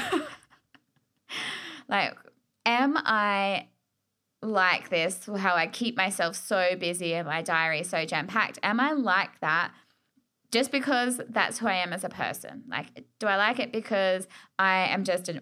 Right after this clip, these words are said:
organized person and I like routine and I like to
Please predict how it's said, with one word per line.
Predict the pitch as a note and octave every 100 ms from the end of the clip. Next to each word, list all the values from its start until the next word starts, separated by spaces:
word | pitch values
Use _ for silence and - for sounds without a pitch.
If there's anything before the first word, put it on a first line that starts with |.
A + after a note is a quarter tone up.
| -
organized | G#3 G#3 F#3 D#3+ F3+
person | - C#3+ A#2+ - G2+ -
and | E3
I | D#3
like | E3 G3 G#3 - G#3+
routine | F#3+ F#3 - F3+ D3 C3+ - - - -
and | F#3
I | F#3
like | F#3 G3 -
to | - G3 F#3 E3+ C#3+